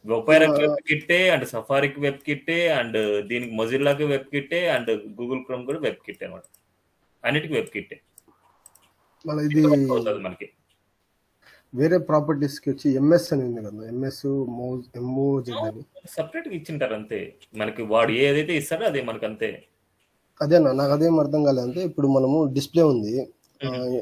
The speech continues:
Speaker 2: ఇంట-, ఆ, ఇన్‌లైన్ బ్లాక్ వచ్చి ఎంఎస్కి వర్క్ కాదు. అదే ప్రాపర్టీ WebKit-కి ఒక, ఆ, అదే ఇంటర్నెట్ ఎక్స్‌ప్లోరర్‌కి వర్క్ కాకపోతే ఒకే ప్రాపర్టీని ఎలా మనం డిక్లేర్ చేయాలా?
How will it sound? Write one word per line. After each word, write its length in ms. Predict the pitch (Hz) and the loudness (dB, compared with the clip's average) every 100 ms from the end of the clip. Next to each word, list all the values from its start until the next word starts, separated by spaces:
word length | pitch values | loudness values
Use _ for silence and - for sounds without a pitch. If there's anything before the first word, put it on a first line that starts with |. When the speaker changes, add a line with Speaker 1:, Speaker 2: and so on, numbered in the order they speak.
| 127 | -4
Speaker 2:
ఇంట-, 280 | 131 - 143 | -6 -8 -8
ఆ, 200 | 139 131 127 123 120 123 | -6 -4 -4 -2 -2 -2
ఇన్‌లైన్ 300 | 127 151 151 | 2 4 4
బ్లాక్ 280 | 139 131 135 | 4 0 0
వచ్చి 560 | 131 156 143 127 135 - - | -4 -2 0 0 -4 -6 -4
ఎంఎస్కి 380 | 135 147 151 135 | 0 0 0 -2
వర్క్ 220 | 117 - | -2 -4
కాదు. 320 | 113 95 90 92 _ _ _ _ _ - | -6 -6 -12 -16 _ _ _ _ _ -8
అదే 300 | 127 147 185 | -2 2 2
ప్రాపర్టీ 680 | 180 147 131 123 101 127 165 - _ 143 | 2 2 2 0 -4 -6 -6 -8 _ -4
WebKit-కి 520 | 131 135 - 160 - | -2 0 0 0 2
ఒక, 360 | 151 - _ 127 | -2 -2 _ -4
ఆ, 260 | 123 120 | -2 -2
అదే 260 | 117 120 113 | -2 -2 -4
ఇంటర్నెట్ 420 | 135 135 160 165 139 | -4 2 6 6 4
ఎక్స్‌ప్లోరర్‌కి 440 | - 151 147 135 | 0 2 2 0
వర్క్ 320 | 131 131 - | -2 -2 -2
కాకపోతే 540 | 131 113 117 139 170 - _ - | -2 -2 -6 -8 -8 -10 _ -16
ఒకే 220 | 131 170 | -4 -2
ప్రాపర్టీని 680 | 160 147 135 131 143 147 143 | 2 4 2 -2 -2 0 0
ఎలా 180 | 123 139 | 2 2
మనం 240 | 139 123 | 2 0
డిక్లేర్ 360 | 120 117 123 120 | -4 -6 -6 -8
చేయాలా? 340 | - 101 104 | -12 -18 -18